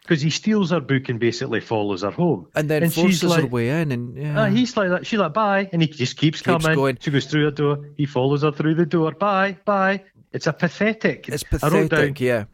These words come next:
Speaker 1: a pathetic technique of what I'd call the Findus style.
Speaker 2: <laughs> It works. Hey, listen. Back then, this is not a film of its time where you go, "That's the way the men acted." They're actually showing how shit he is.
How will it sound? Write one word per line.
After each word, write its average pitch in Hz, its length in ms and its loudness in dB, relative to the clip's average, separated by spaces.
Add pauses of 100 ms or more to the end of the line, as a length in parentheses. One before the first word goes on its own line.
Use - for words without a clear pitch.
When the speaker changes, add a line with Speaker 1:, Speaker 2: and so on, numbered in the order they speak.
Speaker 1:
a 127 80 2
pathetic 196 600 -2
technique 117 640 -4
of - 100 -6
what 170 200 0
I'd - 60 -20
call 123 440 0
the 113 80 -2
Findus 135 440 0
style. 90 480 -4 (180)
Speaker 2:
<laughs> - 120 -6 (220)
It - 1200 -4
works. 165 540 -4 (200)
Hey, 185 140 0
listen. 180 380 -2 (760)
Back 143 380 -4
then, 143 280 0 (360)
this 156 160 -2
is 180 120 0
not 143 160 2
a 139 40 2
film 135 300 -2
of 117 120 -2
its 104 120 -6
time 135 260 0
where 120 80 0
you 117 100 -2
go, 117 220 0
"That's 135 260 -2
the 143 80 -4
way 123 120 0
the 117 60 0
men 110 220 -2
acted." 123 460 -4
They're 127 120 -2
actually 143 300 -4
showing 135 300 -2
how 120 180 -2
shit - 420 -4
he 131 140 0
is. 71 300 -6